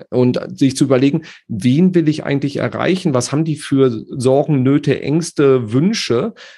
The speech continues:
Ähm, wel-, bei-, welche Probleme haben die, wo ich eine Lösung bieten kann? Weil das ist so die Basis, dass du überhaupt ein Lead bekommst. Also du musst irgendwie ja anteasern, dass du einen Mehrwert für diese Menschen bietest.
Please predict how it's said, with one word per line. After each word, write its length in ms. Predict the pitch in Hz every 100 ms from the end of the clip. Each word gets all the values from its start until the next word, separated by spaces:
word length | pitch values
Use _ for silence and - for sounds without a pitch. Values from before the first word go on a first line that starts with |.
| _
Ähm, 300 | 139 139 135
wel-, 140 | 127 131
bei-, 200 | 139 127
welche 240 | 160 185
Probleme 680 | 190 160 127 135 175 139 107
haben 320 | 117 139 180
die, 260 | 185 202 -
wo 220 | 123 131
ich 240 | - 180 -
eine 180 | 139 123
Lösung 680 | 117 120 202 208 143 113
bieten 440 | 95 110 95 107 101
kann? 400 | - 127 196 135
Weil 140 | 127
das 140 | 120 139
ist 120 | 160
so 80 | 156
die 120 | 127
Basis, 360 | 123 127 160
dass 120 | 160 143
du 80 |
überhaupt 260 | 131 135 131
ein 80 | 120
Lead 300 | 120 165 -
bekommst. 440 | 107 - 98 -
Also 140 | - 113
du 60 |
musst 180 | 117 139
irgendwie 400 | - 127 127 131
ja 160 | 120 101
anteasern, 680 | 120 139 - 151 151 147 139
dass 260 | 131 - -
du 260 | 127 131
einen 240 | 113 120 120
Mehrwert 540 | 127 156 156 131 123
für 160 | - 120
diese 300 | 117 120 120
Menschen 460 | 113 120 - 110
bietest. 460 | 95 113 117 180 185